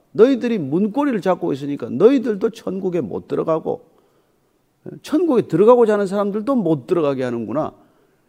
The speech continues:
그렇습니다. 우리의 영적 교만이나 때로는 종교인들의 그런 영적 교만은 본인도 천국에 못 들어갈 뿐만 아니라 남도 못 들어가게 하는 회방꾼 노릇을 하고 만다는 것이죠.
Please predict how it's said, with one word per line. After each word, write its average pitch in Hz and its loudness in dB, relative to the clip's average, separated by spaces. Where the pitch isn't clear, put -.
그렇습니다. 262 2
우리의 208 4
영적 233 4
교만이나 170 0
때로는 185 0
종교인들의 190 -2
그런 175 -2
영적 165 -4
교만은 131 -4
본인도 247 6
천국에 190 -6
못 104 -6
들어갈 127 -2
뿐만 120 -8
아니라 98 -10
남도 220 4
못 127 -4
들어가게 143 -4
하는 110 -6
회방꾼 202 -2
노릇을 123 -8
하고 131 -8
만다는 - -10
것이죠. - -18